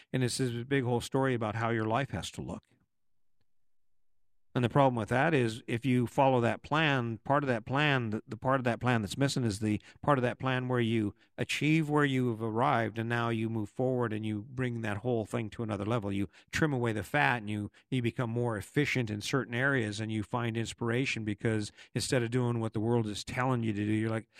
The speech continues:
"Well, you know, I, I, I really like fishing more than I like, um, cleaning a house or mowing lawn. What about you, honey?" And she's like, "Well, you know, I do. I really like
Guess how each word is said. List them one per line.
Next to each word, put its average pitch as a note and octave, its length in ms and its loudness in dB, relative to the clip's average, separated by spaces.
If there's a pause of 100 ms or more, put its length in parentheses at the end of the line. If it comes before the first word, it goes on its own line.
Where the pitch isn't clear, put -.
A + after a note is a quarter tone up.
(160)
"Well, F3 160 0
you G3 120 -2
know, G3+ 160 -2
I, E3 80 0
I, B2 420 -2
I A#2 120 -6
really D#3 280 0
like C3 180 0
fishing B2+ 360 -2
more A#2+ 180 0
than A#2 140 -2
I A2+ 100 -2
like, A2+ 360 -2 (140)
um, G2+ 580 0 (420)
cleaning A#2 280 2
a G2 40 -2
house G#2+ 380 -2
or A2+ 80 0
mowing A2 260 0
lawn. A2 240 0
What C3 120 -2
about D3 180 -2
you, C#3 160 -2
honey?" G2+ 300 -8
And A2+ 120 -10
she's A2 220 -8
like, G#2 160 -8 (340)
"Well, G3+ 160 4
you A3 140 2
know, C4 180 -2
I A#3+ 140 -2
do. A#3+ 220 -2
I C#3 80 0
really F#3+ 320 -2
like F2+ 180 -8